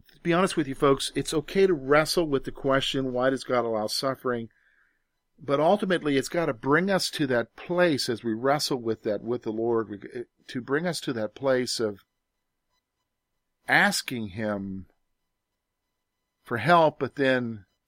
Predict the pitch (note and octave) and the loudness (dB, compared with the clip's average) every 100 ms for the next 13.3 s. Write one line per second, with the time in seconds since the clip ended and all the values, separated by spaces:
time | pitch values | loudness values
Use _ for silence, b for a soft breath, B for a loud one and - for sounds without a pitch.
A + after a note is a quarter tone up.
0 | _ - D#3 D#3 C3+ A#2 A2+ C3+ C3 A#2+ | _ -4 -2 0 2 2 4 2 2 -2
1 | A2 G#2 G#2 A2 G#2+ G2 G#2 - F#2+ B2 | -2 -4 -2 -2 -2 -4 -6 -10 -12 -10
2 | C3+ - F#2 - - - - - - _ | -12 -12 -16 -18 -20 -20 -20 -20 -20 _
3 | _ _ _ _ _ - F#3+ F#3+ - D#3 | _ _ _ _ _ -4 0 0 0 -4
4 | - A#2+ - C#3+ C3 A#2 G2+ G2 _ _ | -2 -4 -2 0 2 2 0 -8 _ _
5 | _ _ _ - C#3+ C#3 A#2+ B2+ A#2+ A#2 | _ _ _ -2 -2 -2 -4 -2 -2 -2
6 | A2 G#2 - - A2+ - G2 - - B2 | -6 -6 -6 -4 -6 -6 -12 -14 -4 0
7 | A2+ G#2 G2+ A2 G2+ - C3+ C3+ - B2+ | 0 0 -4 -6 -8 -2 0 0 2 0
8 | A#2+ - A2 G#2+ G#2 G#2 - _ _ _ | 0 -4 -6 -2 0 -2 -4 _ _ _
9 | _ _ _ _ _ - - - D#3+ E3 | _ _ _ _ _ -12 -12 0 6 6
10 | D#3 D3 C3 A#2 A#2+ - B2 C#3 C#3+ C#3+ | 6 6 4 2 -2 -2 0 2 2 2
11 | A#2+ - D3 C3+ - B2 A#2 A2 G2 D#3+ | 0 0 2 2 2 0 0 -2 -2 -2
12 | D#3+ C#3+ A2 - A2 A2 A2 - A2+ G#2+ | 2 2 0 -2 -2 -2 -6 -6 -2 0
13 | G#2 G#2 | 0 -2